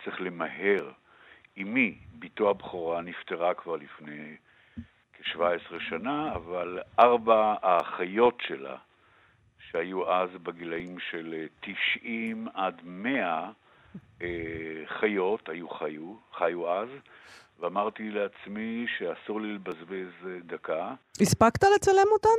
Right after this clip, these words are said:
Speaker 1: והספקתי לצלם, אה, שלוש מתוך ארבע, אחת בת,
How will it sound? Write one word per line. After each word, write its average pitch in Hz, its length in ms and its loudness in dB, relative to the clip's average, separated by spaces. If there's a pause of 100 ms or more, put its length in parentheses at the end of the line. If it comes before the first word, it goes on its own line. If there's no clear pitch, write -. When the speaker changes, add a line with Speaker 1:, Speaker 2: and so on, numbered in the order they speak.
(180)
Speaker 1:
והספקתי 123 840 10
לצלם, 110 1000 6 (140)
אה, 92 480 4 (760)
שלוש 110 520 12 (140)
מתוך 104 360 2
ארבע, 85 540 8
אחת 107 280 12 (100)
בת, 82 240 4